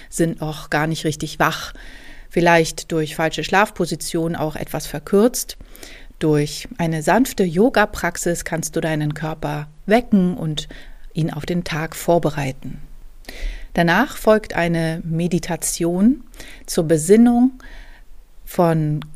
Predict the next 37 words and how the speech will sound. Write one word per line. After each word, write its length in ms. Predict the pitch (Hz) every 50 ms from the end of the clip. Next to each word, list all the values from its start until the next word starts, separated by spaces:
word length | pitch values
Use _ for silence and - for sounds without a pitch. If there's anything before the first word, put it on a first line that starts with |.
| - -
Geist 440 | 170 165 175 202 233 233 - -
und 200 | - 151 151 147
Körper. 580 | 147 - 156 147 160 170 - - 254 254 302 330 -
Reicht 300 | - 156 185 233 240 -
es 140 | 185 - -
aus, 240 | - 180 190 - -
wenn 80 | 170
man 260 | 170 165 165 160 160 - - -
zwischen 440 | - - - 180 - - 160 151 147
fünf 300 | 151 - 247 302 277 -
und 160 | - 190 -
zehn 240 | - - 190 185 185
Minuten 600 | 160 151 156 170 202 233 - - 175 175 180 180 - - - - - - - - - - - -
einmal 420 | - 170 160 160 147 147 151 151 151
meditiert, 720 | 165 160 151 156 147 151 - - 247 240 240 240 233 - -
um 100 | 175 165
die 160 | 151 156 -
Energie 380 | - 151 147 151 - 208 214 214
zu 160 | - - 185
bündeln, 500 | - 175 170 165 170 170 165 160 160 165
um 240 | - 151 156 170 160
Körper 420 | - 202 190 214 208 220 180 -
und 200 | - 156 151 156
Geist 440 | - 175 175 180 175 180 - - -
zu 180 | - - 156 147
vereinen. 800 | 151 - - - - - 147 147 147 143 143 135 131 147 156 - - - - - - - - - -
Diese 160 | 208 180 165
Energie 460 | 156 180 180 170 165 - - 233 302
nimmst 300 | 277 208 202 233 233 -
du 60 | - 180
mit 260 | 180 180 247 - -
in 140 | - 185 175
den 180 | 170 165 165
restlichen 600 | 165 - 185 240 285 - - - 190 - 180 170
Tag 380 | - - 185 208 240 240 - -
und 280 | 185 185 180 - -
profitierst 680 | - - 170 - - 170 - - - 196 190 - - -